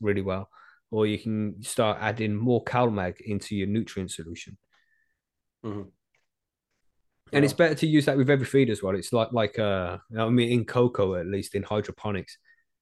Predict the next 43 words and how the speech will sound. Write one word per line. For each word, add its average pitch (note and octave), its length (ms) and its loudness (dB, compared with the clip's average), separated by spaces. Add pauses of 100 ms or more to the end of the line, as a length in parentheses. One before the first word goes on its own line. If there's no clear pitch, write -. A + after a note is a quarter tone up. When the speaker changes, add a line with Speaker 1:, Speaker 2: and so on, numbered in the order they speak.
(300)
Speaker 1:
then G#2+ 180 2
you G#2+ 120 0
wanna, G#2 520 0
uh, G2+ 140 -10 (240)
use A2+ 340 0
a F#2 120 -4
small B2 440 4
amount A2 360 0
of - 160 -12
CalMag G2 580 -2 (720)
every A2+ 360 2
feed G#2+ 580 0
rather G2 300 0
than, F#2+ 240 -2
like, F#2 240 -6
once F#2+ 260 -4
a G2 40 -2
week F#2+ 400 -4
giving F2+ 400 -2 (720)
a, G#2 80 -2
a F#2+ 120 -2
shitload G2 500 0
of E2+ 140 -4
it. E2 100 -8
You F#2+ 80 -10
know, F#2 100 -6
try A2 180 -2
and G#2 100 -2
keep - 160 -4
it - 140 -14
balanced F#2+ 380 -2
and F#2 100 -8
consistent, - 560 -10 (460)
and F#2+ 80 -4
the G2 60 -4
plants G2 280 -4
will F#2 80 -6
be G2 100 -4
much G2+ 260 -2
happier F#2 340 -4
with F#2 120 -6
the - 60 -10
consistency - 800 -10